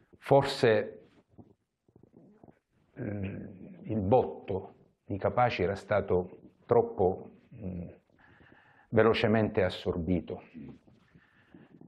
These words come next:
Poi qualcosa cambiò. Anche, mm, i mafiosi, mm,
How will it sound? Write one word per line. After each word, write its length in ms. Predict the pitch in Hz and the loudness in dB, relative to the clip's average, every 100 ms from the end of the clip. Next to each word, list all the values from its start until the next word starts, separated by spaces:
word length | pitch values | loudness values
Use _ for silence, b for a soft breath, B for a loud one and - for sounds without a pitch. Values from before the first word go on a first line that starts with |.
| _ _ _ - _ - | _ _ _ -20 _ -6
Poi 600 | - 185 151 - - - _ - | 4 6 4 2 -8 -18 _ 0
qualcosa 960 | 139 123 - 127 117 120 104 101 - _ - - | 2 2 2 2 2 2 0 -2 -10 _ -20 -8
cambiò. 460 | - 101 101 98 87 B B B B _ _ _ _ | -2 2 4 4 2 B B B B _ _ _ _
Anche, 720 | - 175 175 143 127 113 - - | 0 2 2 4 4 4 0 -2
mm, 480 | 113 107 107 107 101 - - - _ _ _ _ _ - | -2 0 -2 -6 -8 -14 -20 -20 _ _ _ _ _ -4
i 120 | 127 | 0
mafiosi, 680 | 127 - 110 90 - 104 - - _ _ _ 117 | 0 2 0 0 0 -6 -6 -12 _ _ _ -14
mm, 680 | 107 107 101 98 101 - | -12 -12 -12 -14 -14 -14